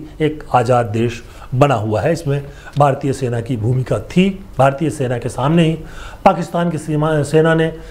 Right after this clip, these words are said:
बांग्लादेश में, जो उस समय पूर्वी बंगाल कहा जाता था, अ, उ-, उन्होंने आत्मसमर्पण किया था और इस तरह से, अ, एक नए देश का जन्म हुआ था। लेकिन आज का युद्ध क्या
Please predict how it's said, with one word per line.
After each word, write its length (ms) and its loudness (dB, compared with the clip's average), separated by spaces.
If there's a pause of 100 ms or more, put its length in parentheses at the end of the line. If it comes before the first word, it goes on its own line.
(240)
बांग्लादेश 600 4
में, 180 -4 (280)
जो 120 4
उस 140 2
समय 420 2 (100)
पूर्वी 220 6
बंगाल 360 4
कहा 180 -2
जाता 280 0
था, 300 -6 (800)
अ, 400 4
उ-, 140 0
उन्होंने 500 2 (160)
आत्मसमर्पण 720 0
किया 240 2
था 320 -2 (300)
और 320 2
इस 140 -6
तरह 200 2
से, 300 -4 (300)
अ, 280 0
एक 180 2
नए 240 4
देश 200 4
का 140 0
जन्म 280 0
हुआ 220 -4
था। 220 -12 (340)
लेकिन 400 4 (560)
आज 560 4
का 180 4
युद्ध 400 0 (880)
क्या 460 4